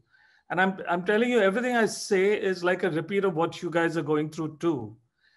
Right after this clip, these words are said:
And I realized at that time that it was like a Vipassana. You can't go out, you can't go outward, so you go inward. What we're all going through is rebirth.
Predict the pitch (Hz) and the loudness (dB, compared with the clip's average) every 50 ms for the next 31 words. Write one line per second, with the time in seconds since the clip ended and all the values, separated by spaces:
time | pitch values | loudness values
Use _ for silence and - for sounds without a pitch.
0 | _ _ _ _ _ _ _ - - 175 196 202 220 208 185 180 180 190 220 240 | _ _ _ _ _ _ _ -6 0 2 4 4 4 6 6 4 6 6 6 6
1 | 254 254 254 - 254 220 165 156 180 185 196 196 - 190 185 180 196 214 196 190 | 4 4 2 2 0 0 4 4 4 4 4 4 4 4 6 6 4 2 2 4
2 | 196 196 180 180 208 208 180 202 208 208 208 254 247 180 151 160 160 160 156 143 | 4 4 2 0 0 0 0 0 0 0 0 -2 -2 0 -2 -2 -2 0 0 0
3 | 147 143 147 - 170 156 139 117 101 110 117 - _ _ _ _ _ _ _ _ | 0 0 -2 -6 -6 -6 -6 -6 -8 -12 -16 -20 _ _ _ _ _ _ _ _
4 | _ - 151 156 185 185 180 180 175 175 190 208 208 185 160 180 165 151 139 139 | _ -12 -8 -6 -6 -6 -4 0 0 2 2 0 -2 -2 0 0 2 2 0 0
5 | 135 143 - 143 - - _ - 156 165 160 - 175 175 185 202 202 170 165 185 | -2 -4 -6 -8 -12 -20 _ -10 -10 -10 -6 -2 0 0 0 0 -2 -2 -2 -2
6 | - - - 151 165 196 196 - 170 151 139 139 139 143 - - 185 180 180 175 | -2 -2 -2 -2 -2 -2 -4 -4 -4 -2 -2 -2 -4 -6 -8 -6 -4 -2 -2 -2
7 | 170 190 208 202 202 208 190 165 147 120 113 110 - - _ _ _ _ _ _ | 0 0 0 0 0 -2 -2 -2 -2 -2 -4 -6 -10 -16 _ _ _ _ _ _
8 | _ _ _ _ _ _ _ _ _ _ _ _ _ _ _ _ _ 139 170 220 | _ _ _ _ _ _ _ _ _ _ _ _ _ _ _ _ _ -2 0 0
9 | 214 220 262 247 - 196 208 240 220 160 170 185 202 226 240 226 - - 226 208 | 0 2 0 2 4 4 2 2 2 2 2 2 2 2 0 -2 -4 -2 0 0
10 | 180 165 170 175 170 143 135 127 147 156 147 131 120 117 117 - - | 2 2 0 -2 -2 -4 -4 -4 -2 -2 -2 -2 -4 -6 -8 -10 -16